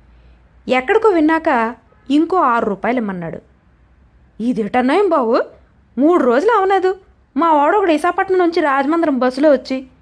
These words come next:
ఆడు నలభై ఎనిమిది రూపాయలకే వచ్చినాడు. ఆడ మనిషిగా అందా అని అన్నేం చేయకు కండక్టర్ బావు,"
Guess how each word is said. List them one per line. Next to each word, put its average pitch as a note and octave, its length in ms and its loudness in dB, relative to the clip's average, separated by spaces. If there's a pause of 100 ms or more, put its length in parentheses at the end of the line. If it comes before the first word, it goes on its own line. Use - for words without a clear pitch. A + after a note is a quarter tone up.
(680)
ఆడు A4+ 240 0
నలభై G3 220 -4
ఎనిమిది C4 240 -2
రూపాయలకే A4 360 0
వచ్చినాడు. G4+ 520 2 (680)
ఆడ G3+ 280 -2
మనిషిగా C#4+ 340 0
అందా D#4 200 2
అని D#4+ 340 0 (280)
అన్నేం D4 380 0
చేయకు D4+ 300 0
కండక్టర్ C4 420 -4
బావు," A#3+ 400 0